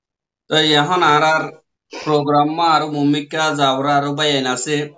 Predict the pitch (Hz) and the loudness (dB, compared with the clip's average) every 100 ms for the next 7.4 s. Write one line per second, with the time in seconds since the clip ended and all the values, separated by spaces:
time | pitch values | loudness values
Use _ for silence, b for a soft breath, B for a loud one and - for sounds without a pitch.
0 | - - 147 147 151 147 170 170 165 147 | -8 -2 0 0 -2 0 0 0 0 0
1 | 120 143 143 _ _ - 123 139 151 151 | 0 -2 -6 _ _ -8 0 2 2 0
2 | 143 151 147 156 147 143 151 131 135 139 | -2 0 0 0 0 -4 -4 -4 -2 0
3 | 135 131 139 139 139 139 135 127 123 127 | 0 -2 -2 0 0 0 -2 -4 -2 -2
4 | 139 - 165 147 147 - _ _ _ _ | -4 -2 0 0 -2 -8 _ _ _ _
5 | _ _ _ - 123 127 127 123 120 - | _ _ _ -2 2 4 2 0 -4 -12
6 | _ _ _ _ _ _ 135 139 - 135 | _ _ _ _ _ _ -4 -4 -2 0
7 | 127 127 123 | 0 0 -6